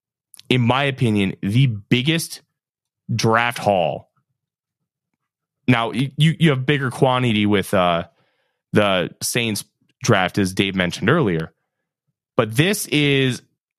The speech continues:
a second and three firsts to move up four spots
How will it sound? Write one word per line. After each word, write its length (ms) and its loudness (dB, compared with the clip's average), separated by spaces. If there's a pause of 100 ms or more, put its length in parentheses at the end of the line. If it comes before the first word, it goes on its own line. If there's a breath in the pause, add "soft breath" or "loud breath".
(100)
a 120 0
second 640 -2
and 220 0
three 260 4
firsts 640 -4 (200)
to 140 2
move 200 4
up 240 -2 (680)
four 160 2
spots 520 -4